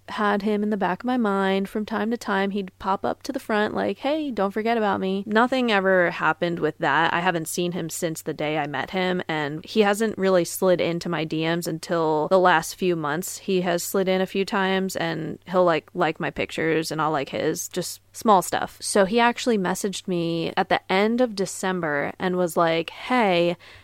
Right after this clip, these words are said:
not sure if you're in the Tampa area, but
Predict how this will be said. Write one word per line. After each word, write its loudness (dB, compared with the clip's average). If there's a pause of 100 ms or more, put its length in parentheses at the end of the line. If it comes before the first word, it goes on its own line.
(280)
not 2
sure 0
if -2
you're 2
in 2
the 0
Tampa -2
area, 0 (120)
but 4